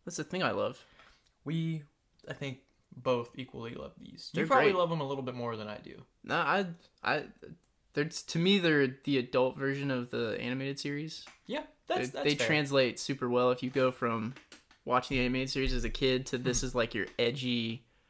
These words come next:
Speaker 1: cool version of that.
Speaker 2: Yeah.
Speaker 1: But, no, they're fantastic.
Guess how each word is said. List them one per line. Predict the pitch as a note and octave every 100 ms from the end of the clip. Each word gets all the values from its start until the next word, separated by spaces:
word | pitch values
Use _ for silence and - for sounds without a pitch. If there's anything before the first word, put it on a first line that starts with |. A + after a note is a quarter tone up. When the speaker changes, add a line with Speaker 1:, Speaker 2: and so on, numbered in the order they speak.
| _ _ -
Speaker 1:
cool | - D3+ C#3 C3+
version | C3+ C#3+ C#3+ D3 D3+
of | D3+
that. | D3+ D3+ D#3 -
Speaker 2:
Yeah. | C3+ A#2+ - - -
Speaker 1:
But, | C3 B2+ A2+ G2+ - - - -
no, | D3 D3
they're | D#3 C4+ - -
fantastic. | - C3 - B2 E3 - E2